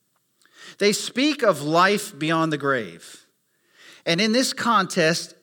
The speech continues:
context, it speaks of redemption and deliverance from God's final condemnation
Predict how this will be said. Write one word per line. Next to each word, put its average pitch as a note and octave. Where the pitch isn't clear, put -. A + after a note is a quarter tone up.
context, E3+
it E3
speaks -
of C#3
redemption D3+
and C#3
deliverance D#3+
from A#2
God's D3+
final D3+
condemnation C3+